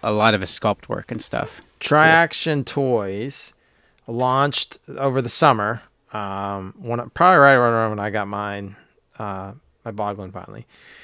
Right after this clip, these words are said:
Speaker 2: and under the guidance of former Jazzware,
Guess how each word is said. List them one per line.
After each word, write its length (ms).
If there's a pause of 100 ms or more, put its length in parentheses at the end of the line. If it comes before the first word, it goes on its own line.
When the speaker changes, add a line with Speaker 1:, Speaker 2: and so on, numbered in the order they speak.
(160)
Speaker 2:
and 1160 (280)
under 200
the 100
guidance 380
of 80
former 320
Jazzware, 1080